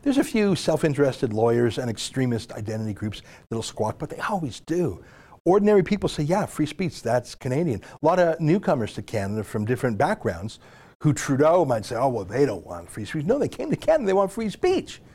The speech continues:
We just went through this six years ago. It shouldn't be hard. The Conservative base is unanimously for free speech.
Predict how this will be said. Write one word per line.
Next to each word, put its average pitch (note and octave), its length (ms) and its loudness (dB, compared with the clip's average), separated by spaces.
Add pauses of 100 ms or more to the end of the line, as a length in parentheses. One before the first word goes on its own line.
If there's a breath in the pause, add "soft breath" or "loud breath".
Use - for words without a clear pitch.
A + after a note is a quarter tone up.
(380 loud breath)
We G3 120 4
just F#3+ 180 2
went C#4+ 200 4
through D4+ 120 4
this D3+ 180 2
six - 220 -6
years B3+ 180 0
ago. F3 160 4
It C#3+ 100 2
shouldn't D4 300 0
be D3 60 0
hard. D#3 440 -6 (420 loud breath)
The E3 80 2
Conservative F3+ 560 4
base G#3+ 320 2
is B2+ 120 -4
unanimously D3 720 2
for - 140 -14
free G2 220 -10
speech. - 320 -10